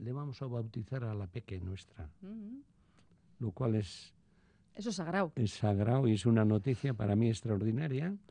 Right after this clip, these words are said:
Speaker 1: Y iré un poco más temprano, prepararé las cosas y el domingo a la mañana voy a volver porque tenemos una serie de cosas, intervenciones sobre todo, y hay que preparar los PowerPoint y esto, que están hechos, pero hay que revisarlos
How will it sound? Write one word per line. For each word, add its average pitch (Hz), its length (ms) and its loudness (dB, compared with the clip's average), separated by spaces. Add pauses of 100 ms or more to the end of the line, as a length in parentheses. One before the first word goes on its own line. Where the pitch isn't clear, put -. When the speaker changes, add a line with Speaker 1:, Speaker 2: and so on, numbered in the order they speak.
(520)
Speaker 1:
Y 95 680 2
iré 117 140 4
un 127 100 2
poco 117 200 -2
más 113 200 0
temprano, 135 640 0
prepararé 113 580 -4
las 127 240 -8
cosas 151 500 -10 (300)
y 117 140 0
el 113 80 0
domingo 156 300 -2
a - 20 -4
la 139 80 -2
mañana 151 220 -2
voy 143 200 0
a 139 60 0
volver 131 360 -4 (580)
porque 110 280 -2
tenemos 131 380 0
una 127 180 2
serie 135 340 0
de 120 140 -4
cosas, 135 460 -6
intervenciones 104 840 0
sobre 101 300 0
todo, 110 380 0 (720)
y 110 80 0
hay 107 100 4
que 117 140 0
preparar 101 420 -2
los 101 220 -4
PowerPoint 101 680 -4
y 110 80 -2
esto, 127 220 -8
que 117 140 -6 (140)
están 151 320 -6
hechos, 127 300 -4
pero 113 220 2
hay 131 80 2
que 131 120 -4
revisarlos 113 840 -6